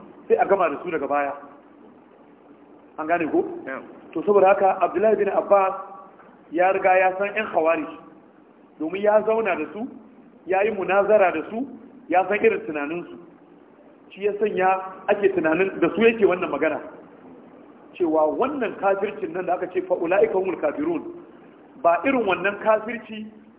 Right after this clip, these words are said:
Speaker 1: wanda kuka fahimta bane fa. Wannan ba ana nufin kafirci ne mai fitar da mutum daga addini ba. A'a, "Bal huwa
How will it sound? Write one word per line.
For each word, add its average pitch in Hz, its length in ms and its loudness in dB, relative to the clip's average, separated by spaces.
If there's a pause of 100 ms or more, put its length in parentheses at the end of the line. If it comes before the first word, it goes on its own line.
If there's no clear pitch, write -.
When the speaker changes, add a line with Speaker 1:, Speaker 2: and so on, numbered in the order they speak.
(140)
Speaker 1:
wanda 180 260 -4
kuka 214 220 2
fahimta 180 460 0
bane 165 200 0
fa. 127 180 -6 (1080)
Wannan 233 420 -2 (480)
ba 165 180 0
ana 214 200 2
nufin 196 380 -2
kafirci 220 680 0
ne 202 160 -2
mai 180 180 -4
fitar 214 320 -4
da 185 80 -4
mutum - 280 -8
daga 165 220 -4
addini 165 400 -6
ba. 127 160 -6 (1040)
A'a, 156 300 -2
"Bal 208 100 4
huwa 202 260 4